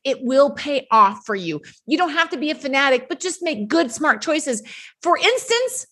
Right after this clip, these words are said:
join one of our ten pound takedowns. We would love to have you. Just do simple things. When my dad was visiting me recently, I was, "Dad, like, Dad, just drink your water. Just eat off of Christy's food list. That's it. You don't have to go crazy. You don't have to buy supplements.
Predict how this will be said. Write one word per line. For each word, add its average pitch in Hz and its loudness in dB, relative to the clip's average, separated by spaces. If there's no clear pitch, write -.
join 240 0
one 277 0
of 285 2
our 294 8
ten 311 -2
pound 330 -2
takedowns. 277 -2
We 285 -2
would 311 -4
love 330 -2
to 359 -2
have 226 2
you. 269 -4
Just 466 -2
do 392 2
simple 440 0
things. 359 -2
When 320 -2
my 330 2
dad 294 2
was 262 -4
visiting 254 -4
me 240 0
recently, 247 -2
I 226 2
was, 240 -6
"Dad, 311 0
like, 240 2
Dad, 339 -4
just - -10
drink 339 -4
your 359 0
water. 294 -2
Just 349 -4
eat 359 2
off 381 4
of 349 -10
Christy's 359 -4
food 392 0
list. 214 -2
That's 494 -2
it. 453 0
You 415 0
don't 539 0
have 523 0
to 453 -2
go 453 0
crazy. 311 -2
You 339 -2
don't 403 -2
have 427 -6
to 359 -8
buy 302 0
supplements. 311 -2